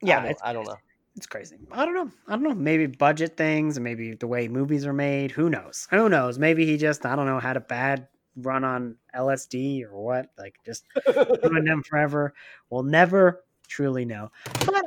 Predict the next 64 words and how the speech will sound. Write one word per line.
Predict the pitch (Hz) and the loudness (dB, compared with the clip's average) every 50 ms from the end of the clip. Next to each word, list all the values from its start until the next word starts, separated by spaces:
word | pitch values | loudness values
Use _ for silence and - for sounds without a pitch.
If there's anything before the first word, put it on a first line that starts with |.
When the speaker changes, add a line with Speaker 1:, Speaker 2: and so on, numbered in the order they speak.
| 320 349 | 0 0
Speaker 2:
I, | 359 285 262 302 320 330 | 0 0 0 2 4 4
uh, | 330 | 4
you | 320 320 | 4 4
know, | 311 294 349 - - | 2 0 0 -2 -2
I | 214 | -2
think, | - 320 330 311 311 - | 0 2 0 2 4 6
uh, | 311 285 285 285 277 254 - | 6 8 8 8 6 4 2
you | 214 220 | 0 2
got | 220 262 254 240 - | 4 6 4 4 4
two | - 277 277 | 4 2 8
good | 240 277 269 | 10 10 10
options | 262 262 339 403 - - 285 214 170 147 | 10 8 6 4 2 0 0 2 2 2
if | 143 143 - | 0 -2 0
you're | 160 160 | 2 2
looking | 160 170 - 190 | 2 2 2 2
to | 180 175 | 2 4
have | 190 190 190 | 4 2 2
yourself | 196 190 - 214 208 208 214 | 0 0 2 2 2 2 2
a | |
movie | 208 202 214 208 214 208 | 0 0 2 2 2 2
marathon. | 214 226 285 320 - 139 120 117 | 2 0 0 -2 -2 -4 -4 -2
You | 127 151 | -2 0
know, | 160 165 | 0 0
you | 190 233 247 | 0 2 4
don't | 254 254 220 | 4 6 6
have | 208 202 214 233 | 6 6 6 6
to | - 254 | 6 4
do | 226 196 180 | 6 6 6
it | 165 | 6
at, | 156 156 165 - | 4 2 2 0
uh, | 160 147 143 151 156 | 0 0 0 0 0
an | 151 151 | 0 0
all-nighter. | 135 135 135 135 127 123 123 160 185 | 2 2 0 0 -2 -2 0 0 2
We | 190 190 180 | 2 2 2
kinda | - 165 139 127 | 2 0 0 0
plan | - - 131 123 127 | -2 -4 -4 -4 -6
it | 120 - | -6 -8
to | 123 | -8
do | 123 120 | -8 -6
an | 120 | -6
all-nighter. | 120 117 117 117 117 113 110 110 143 180 196 - 147 | -6 -6 -6 -6 -6 -8 -6 -4 -4 -4 -4 -4 -2
Um, | 143 143 139 143 139 143 147 | -2 0 0 0 -2 -2 -4
you | 143 127 | -6 -6
know, | 117 127 160 - _ _ | -6 -8 -10 -12 _ _
and, | - 180 196 214 226 | -4 -2 -2 -2 -2
you | 220 | -2
know, | 180 220 262 _ _ _ _ - - _ _ _ | -2 -4 -4 _ _ _ _ -20 -20 _ _ _
if | 226 202 233 | -2 0 4
you're | 233 208 196 | 6 6 8
listening | 190 196 185 - 196 190 180 | 6 6 4 4 2 2 2
to | 175 | 4
this, | 165 175 208 - - | 4 4 4 2 0
whatever | 180 151 143 147 160 170 - | 2 4 4 4 4 2 -2
time | - 131 127 120 | -2 -4 -4 -6
you're | 117 | -8
listening | 113 - - 117 110 | -8 -10 -10 -12 -10
to | 113 | -8
this, | 131 156 - | -8 -6 -4
and | 156 139 | -4 -2
you | 139 139 | 0 2
have | 151 156 147 | 2 2 2
your | 147 147 165 - 156 | 0 -2 -2 0 0
own | 151 165 202 202 | 2 2 4 4
ideas, | 165 135 131 123 127 120 110 127 165 190 - - | 2 2 0 -2 -6 -4 -4 -4 -4 -4 -8 -12